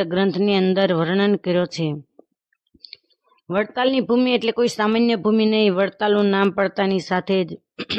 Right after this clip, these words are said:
<clears throat> એ ભક્તરાજ જોબન પગી એ યાદ આવે. હવે વડતાલ, એના તમે મ-, મૂળ મંદિર, એના દર્શન કરી શકો છો. સામે બુરજ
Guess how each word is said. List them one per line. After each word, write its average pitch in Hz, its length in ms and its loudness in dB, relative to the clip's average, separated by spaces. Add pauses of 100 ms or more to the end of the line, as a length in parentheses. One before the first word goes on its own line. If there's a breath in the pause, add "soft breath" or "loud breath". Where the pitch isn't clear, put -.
(140)
<clears throat> - 600 -14
એ - 40 2
ભક્તરાજ 208 680 -2
જોબન 185 360 0
પગી 202 400 -2
એ 208 160 2
યાદ 185 320 0
આવે. 160 260 0 (580 soft breath)
હવે 190 200 0
વડતાલ, 202 540 0 (180)
એના 202 340 -2
તમે 202 220 0 (120)
મ-, 180 300 2
મૂળ 208 340 2
મંદિર, 196 440 2 (420 soft breath)
એના 196 220 -2
દર્શન 185 420 -2
કરી 190 300 -4
શકો 202 240 -4
છો. 214 200 0 (120)
સામે 196 420 0
બુરજ 180 380 2